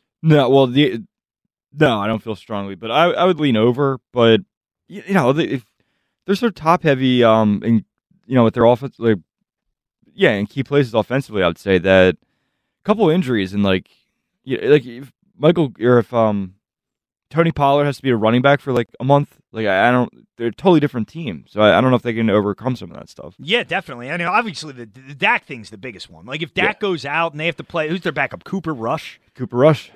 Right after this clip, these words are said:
Speaker 2: So, uh,
Speaker 1: I think he's
Speaker 2: yeah,
Speaker 1: three career passes.
Speaker 2: Yeah. So I, I don't think that they,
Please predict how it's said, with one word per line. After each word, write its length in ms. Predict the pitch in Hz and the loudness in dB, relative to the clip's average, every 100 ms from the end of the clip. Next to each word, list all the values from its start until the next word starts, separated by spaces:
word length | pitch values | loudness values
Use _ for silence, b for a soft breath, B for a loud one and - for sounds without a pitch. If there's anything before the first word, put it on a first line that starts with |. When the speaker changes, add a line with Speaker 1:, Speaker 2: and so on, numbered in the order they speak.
| 113 | -20
Speaker 2:
So, 420 | - 135 123 123 | -12 -8 -8 -8
uh, 40 | |
Speaker 1:
I 40 | 123 | -14
think 140 | 131 | -8
he's 100 | 135 | -4
Speaker 2:
yeah, 160 | 143 101 | -4 -4
Speaker 1:
three 220 | 120 127 | -4 -4
career 220 | - 123 | 2 0
passes. 520 | 104 95 101 _ _ | 2 0 -2 _ _
Speaker 2:
Yeah. 300 | - 151 107 - _ | -10 -6 -6 -10 _
So 240 | - 151 | -12 -8
I, 300 | 131 165 147 | -2 -2 0
I 140 | 170 143 _ | -4 -4 _
don't 260 | 190 185 - | -6 -6 -6
think 380 | 175 160 - 135 | -6 -6 -8 -12
that 180 | 139 139 | -10 -4
they, 220 | 170 160 | -6 -6